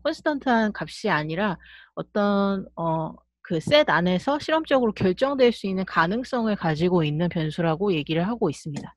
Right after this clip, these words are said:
그래서, 어, 도메인에서 리얼, 리얼 넘버로 가게 될 때 이 매핑을 랜덤 베리어블이라고 정의를 하게 되고,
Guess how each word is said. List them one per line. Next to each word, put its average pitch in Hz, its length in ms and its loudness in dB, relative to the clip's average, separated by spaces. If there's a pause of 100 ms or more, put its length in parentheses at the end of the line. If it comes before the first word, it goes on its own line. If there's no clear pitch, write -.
(540)
그래서, 175 640 0
어, 151 180 -6
도메인에서 240 800 2
리얼, 226 640 4
리얼 214 340 4
넘버로 175 400 2
가게 185 300 -4
될 165 240 -4 (100)
때 262 200 -2 (300)
이 208 140 0
매핑을 196 720 -2
랜덤 170 380 0
베리어블이라고 175 800 2
정의를 165 480 -4
하게 233 240 -2
되고, 220 440 -6